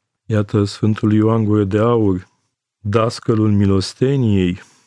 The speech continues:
este cel care ne îndeamnă să luăm aminte la postul nostru și la modul cum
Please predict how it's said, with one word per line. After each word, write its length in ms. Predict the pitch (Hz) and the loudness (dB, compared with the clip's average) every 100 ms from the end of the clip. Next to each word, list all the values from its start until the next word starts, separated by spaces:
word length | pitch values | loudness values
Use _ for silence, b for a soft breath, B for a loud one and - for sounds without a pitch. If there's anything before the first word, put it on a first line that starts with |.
| b _ _ | b _ _
este 440 | 135 113 - 113 | -4 -4 -2 -4
cel 220 | 101 87 | -2 -4
care 280 | 87 117 107 | -2 -2 0
ne 80 | 104 | 2
îndeamnă 480 | 104 104 113 107 107 | 2 0 0 0 -2
să 180 | - 110 | -2 0
luăm 220 | 107 104 | 2 2
aminte 760 | 104 107 110 107 - 104 98 - _ _ _ _ _ _ _ _ _ _ | 2 2 2 0 0 0 -2 -8 _ _ _ _ _ _ _ _ _ _
la 580 | 107 104 101 98 98 - _ _ | -2 0 0 -2 -4 -8 _ _
postul 500 | 117 117 - - 101 | -2 -2 -4 -2 0
nostru 640 | 101 123 127 - 95 92 b b b b b b _ _ | 2 0 -2 -4 -4 -4 b b b b b b _ _
și 180 | - - | -10 -2
la 160 | 104 107 | 0 2
modul 480 | 110 113 104 104 | 2 2 0 0
cum 440 | 104 - 107 98 | -2 -2 0 0